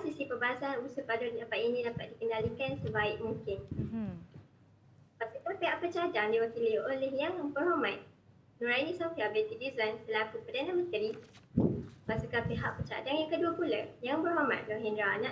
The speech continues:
Speaker 1: Lelaki Subramaniam selaku Menteri Kedua. Pasukan pembangkang pula diwarisi oleh Yang Berhormat Adam Haziq bin Zulkifli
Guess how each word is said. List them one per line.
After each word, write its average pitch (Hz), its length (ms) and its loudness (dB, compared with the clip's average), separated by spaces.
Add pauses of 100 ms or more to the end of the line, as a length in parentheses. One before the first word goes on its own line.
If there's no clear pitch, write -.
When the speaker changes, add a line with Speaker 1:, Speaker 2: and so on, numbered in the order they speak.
Speaker 1:
Lelaki 294 400 0
Subramaniam 311 800 0
selaku 427 480 2 (160)
Menteri 254 400 2
Kedua. 202 320 4 (1040)
Pasukan 415 320 -4
pembangkang 277 560 2 (160)
pula 311 160 2
diwarisi 220 720 2
oleh 214 320 4
Yang 311 160 2
Berhormat 330 400 2 (400)
Adam 208 320 0
Haziq 294 320 2
bin 269 160 4
Zulkifli 311 560 0